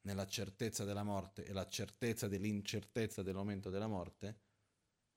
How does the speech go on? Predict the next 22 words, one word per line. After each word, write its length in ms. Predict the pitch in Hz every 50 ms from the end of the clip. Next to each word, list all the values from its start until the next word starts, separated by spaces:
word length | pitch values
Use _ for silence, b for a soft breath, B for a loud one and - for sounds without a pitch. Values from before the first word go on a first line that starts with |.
| _ _ _ _ _ _ _
perché 300 | _ - 113 110 - -
deve 120 | 110 107 104
aver 180 | 104 104 95
paura 240 | - - 101 101 98
di 80 | 98 95
morire, 460 | 95 92 90 85 80 73 78 - - _ _ _ _ _ _ _ _ _ _ _ _ _ _ _ _ _ _ _ _ _
ma 120 | 107 104
per 160 | - - 101
dare 260 | 95 85 120 127 123 117
più 200 | - 117 110 101
valore 480 | 92 107 104 104 120 147 165 170 156
e 40 | 123
preziosità 640 | - - 110 110 - - 113 104 101 101 - 147 131
ogni 220 | 113 107 101 92
giorno. 460 | 85 104 117 110 98 80 85 95 92 - _ _ _
Qual 160 | - 196 180
è 20 | 139
la, 120 | 120 117
il 180 | 117 117 123 107
risultato 800 | 110 117 113 123 113 104 - - 156 147 143 143 - - 117
di 200 | 107 110 110 107 101 - 104
vedere 720 | 98 104 110 98 113 127 127 127 120 123 120 120 b b